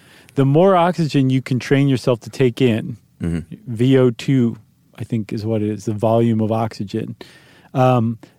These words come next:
Speaker 1: the more that oxygen gets transported to your slow twitch muscles. And again, there,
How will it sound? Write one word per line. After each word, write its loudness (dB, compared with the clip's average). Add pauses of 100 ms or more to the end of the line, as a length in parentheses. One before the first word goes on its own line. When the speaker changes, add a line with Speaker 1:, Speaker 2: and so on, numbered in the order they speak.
(100)
Speaker 1:
the 2
more 4
that 2
oxygen 0
gets -2
transported 0
to -4
your 0
slow 0
twitch -4
muscles. -4 (460)
And -2
again, 0
there, 4